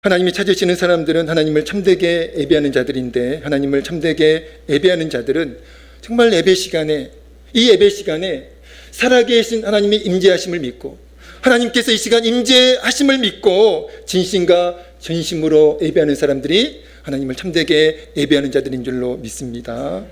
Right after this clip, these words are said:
저는, 어, 자랑이 아니고 목사이니까 뭐 당연한 게 아니고요.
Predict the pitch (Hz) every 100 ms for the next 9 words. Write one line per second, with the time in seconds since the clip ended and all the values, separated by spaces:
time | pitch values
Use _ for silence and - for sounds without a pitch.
0 | - - - 165 175 175 175 190 - -
1 | - - 139 127 170 185 190 151 139 135
2 | 135 151 135 - - - - - - 156
3 | 233 214 202 185 180 185 170 120 - 123
4 | 160 202 214 202 147 135 135 127 170 180